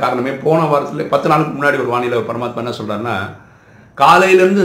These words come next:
சாயந்தரம் வரைக்கும் நீங்க என்னை நினைச்சிட்டே இருந்தீங்கன்னா கூட நீங்க கர்மாதீத் அடைஞ்சிடலாம், அந்த அளவுக்கு நினைவு பண்ண முடியும்னு சொல்றாரு. ஓகேவா? இது பிராக்டிக்கலா நடக்குமான்றது வந்து டிராமா படி தான் பார்க்கணும். இது ஊக்க உற்சாகம் தர்றதுக்காக பரமாத்மா வானிலை அப்படி சொல்றாரு.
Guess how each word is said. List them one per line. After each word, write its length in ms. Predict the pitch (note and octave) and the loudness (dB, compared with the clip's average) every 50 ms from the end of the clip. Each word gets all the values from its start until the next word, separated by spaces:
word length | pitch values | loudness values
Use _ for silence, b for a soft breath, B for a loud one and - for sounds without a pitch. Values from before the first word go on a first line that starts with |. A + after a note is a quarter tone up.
| - | 2
சாயந்தரம் 400 | E3+ D3 C3+ D3 D3 D3+ D3 C#3+ D3 | 2 2 2 4 2 2 2 2 2
வரைக்கும் 240 | D3 E3 D#3+ E3+ D3+ | 0 0 -2 -2 -4
நீங்க 120 | C3+ B2 | -2 -2
என்னை 100 | A#2+ A#2+ A#2+ | -2 -2 -2
நினைச்சிட்டே 400 | B2 C3+ C#3+ C#3+ - - E3 D#3 D3+ | 0 0 -2 -2 -2 -2 2 2 4
இருந்தீங்கன்னா 440 | C#3+ C3 B2 B2 A#2+ A#2 A2+ A2+ G#2+ G#2 G2+ G2+ G2+ | 2 2 2 0 -2 -2 -2 -2 -4 -4 -4 -6 -2
கூட 180 | D3 D#3+ E3 C3 A2 G#2 B2 C#3+ C#3+ | -2 0 2 2 2 2 0 0 -2
நீங்க 220 | C#3 C3+ C3 B2+ C3+ D#3+ F#3+ G#3 G#3 - B B B B B - | -2 -4 -2 0 0 2 2 0 -2 -4 B B B B B 0
கர்மாதீத் 440 | D#3 D#3 E3 E3 D#3+ D#3 D#3 C#3+ C3 | 2 4 4 4 4 4 2 0 0
அடைஞ்சிடலாம், 400 | C3 C3+ C3 C3 B2+ B2+ B2+ A#2+ | 0 0 -2 -2 -2 0 0 0
அந்த 100 | B2+ C3+ | 2 2
அளவுக்கு 220 | C#3 D3 D3+ D3+ C3+ | 2 2 0 0 -4
நினைவு 200 | C3+ C#3 C#3+ C#3+ - | -2 -2 -2 -2 0
பண்ண 140 | B2+ B2 C3 | -2 -2 -2
முடியும்னு 540 | C3 B2 B2+ B2 A#2+ A2+ A#2+ C#3+ G3 G3+ - | -4 -4 -4 -4 -2 -2 0 2 2 2 2
சொல்றாரு. 240 | - A#2+ A2 F2 - - - - - _ _ _ _ _ _ _ _ - B B B B B B B B B B B B B - A#2 | 0 -4 -4 -8 -12 -14 -20 -20 -20 _ _ _ _ _ _ _ _ -20 B B B B B B B B B B B B B -14 -12
ஓகேவா? 280 | A#2 - G2+ G2 A2+ A2+ G#2 G2+ - - - _ _ - | -8 -6 -4 -4 -2 -4 -4 -6 -10 -16 -20 _ _ -12
இது 100 | C3+ C#3 - - | -10 -10 -6 -4
பிராக்டிக்கலா 440 | C#3 D3 - - F#3+ F3 F#3 F3+ F3 D#3+ | -4 -4 -4 -6 -6 0 2 2 2 2
நடக்குமான்றது 680 | D3+ D3 - D3 D3 D3+ D3+ D3+ D3+ D3 C#3 C#3 C3 C3+ | 0 0 -2 -2 0 2 2 2 0 0 -4 -4 -2 -2
வந்து 200 | C3 C3 C3+ D#3 E3 E3+ D#3+ D3 B2+ - - - - C#3 | -2 -2 -2 0 0 0 0 -2 -2 -6 -10 -10 -4 0
டிராமா 240 | C#3 C#3 C#3+ C#3+ | 0 2 2 0
படி 180 | B2 B2 B2 B2 | -2 0 -2 -2
தான் 180 | B2+ C3 B2 - | -2 -4 -2 -4
பார்க்கணும். 300 | A#2+ B2 A2+ F#2+ F#2+ - - - - _ _ _ _ _ _ B B B B B B B | -4 -4 -4 -12 -12 -16 -20 -20 -20 _ _ _ _ _ _ B B B B B B B
இது 120 | - D3+ E3 E3+ | 0 2 4 4
ஊக்க 180 | G#3+ G#3+ A3 A#3 G3 F3 | 4 4 4 4 4 4
உற்சாகம் 400 | E3 - G3 F#3 F#3 E3+ E3 D#3 | 4 4 4 4 4 4 2 2
தர்றதுக்காக 460 | C#3 C#3+ C#3 C#3 C#3 D#3 E3 G3 - | 0 0 -2 -2 -2 0 0 -2 -2
பரமாத்மா 420 | - D3 C#3+ C3+ C3+ C3 C#3+ D3+ C#3+ | -4 -6 -4 -4 -4 -4 -4 -2 -2
வானிலை 200 | C3 C3 C3 B2 A#2 | 0 0 0 -2 -2
அப்படி 160 | A2+ A2 - | -4 -6 -8
சொல்றாரு. 280 | - G#2+ G#2+ G#2+ - | -10 -10 -8 -8 -10